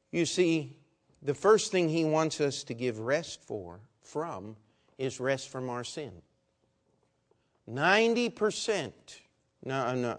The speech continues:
what am I giving a percentage for? Ninety-nine point whatever. Almost all religion is built upon this premise.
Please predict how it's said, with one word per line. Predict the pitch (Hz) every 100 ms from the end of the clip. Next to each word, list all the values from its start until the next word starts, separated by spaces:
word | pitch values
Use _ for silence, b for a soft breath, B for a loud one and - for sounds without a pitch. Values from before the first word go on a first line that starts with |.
| 120
what | 120 113
am | 107 110
I | 98
giving | 101 104 98
a |
percentage | - 101 113 104 87
for? | - 95
Ninety-nine | 113 120 117 110 110 113 107
point | - 113 104
whatever. | 98 110 107 95 95 95 92 b b b -
Almost | 151 185 165 139 - -
all | 165 185 214 233 220
religion | 196 196 170 190 151 123 127 139
is | 135 127 104
built | 107 151 180 -
upon | 156 - 156 143 135 127
this | 151 -
premise. | - 160 117 80 - - -